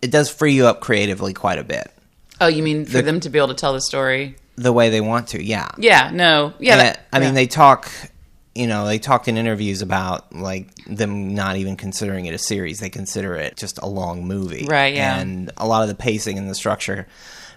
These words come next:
Speaker 1: definitely bears that out, which we'll see in these first couple of episodes.
Speaker 2: Yeah, I mean, like, for me, it's just, it was so, so I wasn't gonna watch Cobra Kai, and in fact, when the preview for Cobra Kai came on YouTube,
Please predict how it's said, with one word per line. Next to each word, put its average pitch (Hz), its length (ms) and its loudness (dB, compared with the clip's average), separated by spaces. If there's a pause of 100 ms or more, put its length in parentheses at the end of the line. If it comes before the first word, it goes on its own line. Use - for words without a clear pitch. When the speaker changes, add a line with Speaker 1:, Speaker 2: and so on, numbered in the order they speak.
(180)
Speaker 1:
definitely 160 340 6
bears 127 320 6
that 110 220 6
out, 95 360 2
which - 480 -2
we'll 110 240 0
see 101 500 -2
in 98 140 -4
these 98 240 -6
first 104 280 -6
couple 92 220 -6
of 92 60 -4
episodes. - 720 -6
Speaker 2:
Yeah, 247 120 2
I 226 120 2
mean, 220 160 0
like, 196 180 0
for - 160 -2
me, 240 240 2
it's 180 220 0
just, - 260 -8
it 170 140 -4
was 160 240 -4
so, 170 420 0
so 208 140 4
I 208 160 8
wasn't 277 240 0
gonna 185 100 -2
watch 165 320 0
Cobra 156 260 0
Kai, 156 460 0
and 139 80 0
in 170 80 0
fact, - 480 -2
when 156 460 -2
the 147 100 -2
preview 175 800 -2
for 160 280 -2
Cobra 156 360 -2
Kai 151 300 -2
came 151 300 -4
on 139 300 0
YouTube, 202 580 -2